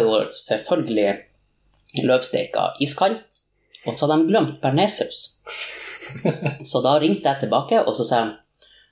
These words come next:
"Du, sett bare over en løvsteik, så kommer jeg og henter den." For den her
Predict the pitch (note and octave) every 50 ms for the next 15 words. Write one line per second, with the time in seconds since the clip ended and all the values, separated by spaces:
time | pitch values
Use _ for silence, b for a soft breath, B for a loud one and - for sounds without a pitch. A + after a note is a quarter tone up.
0 | b b - G3+ G3 - - - A3 G#3+ - - F#3+ D#3 D3 E3 E3+ C#3 A#2+ A2+
1 | A2 A2 G#2+ A#2 A#2+ - - - - - - C#3 C3 - E3+ C#3 A2+ - G#2+ G2+
2 | F#2+ A#2 A2+ A2 - - - - - - - A2 G#2+ A2 A2+ A#2+ A#2 G#2+